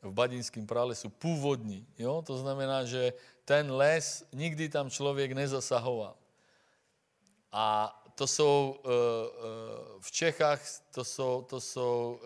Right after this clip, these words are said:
e, jen přírozené lesy. Přirozené ešte do nich zasahuje. Prales je, že ten les je tak chránený, že do neho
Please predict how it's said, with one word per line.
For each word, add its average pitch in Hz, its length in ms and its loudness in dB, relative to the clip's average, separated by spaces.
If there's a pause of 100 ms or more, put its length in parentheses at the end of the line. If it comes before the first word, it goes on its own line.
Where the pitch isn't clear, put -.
e, 123 160 -4
jen 135 160 -2
přírozené 156 720 0
lesy. 170 380 2
Přirozené 156 720 -2
ešte 147 220 -4
do 143 120 -2
nich 151 200 -6
zasahuje. 123 540 0
Prales 156 480 4
je, 143 260 2 (300)
že 123 180 -6
ten 135 220 -8
les 139 200 -2
je 139 80 -4
tak 139 200 -4
chránený, 135 440 -2
že 127 120 -2
do 135 160 -6
neho 131 300 -4